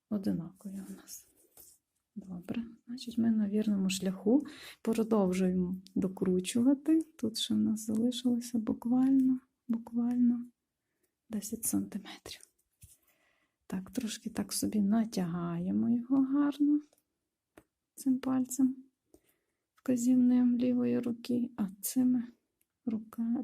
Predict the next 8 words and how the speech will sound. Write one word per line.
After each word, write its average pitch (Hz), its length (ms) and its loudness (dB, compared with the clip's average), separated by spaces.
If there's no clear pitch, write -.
пальцями 240 600 -2
лівої 226 380 0
і - 20 -2
правої 214 440 0
ниточки 240 760 -2
ми 208 120 -4
добре 220 480 -4
крутимо. 202 640 -6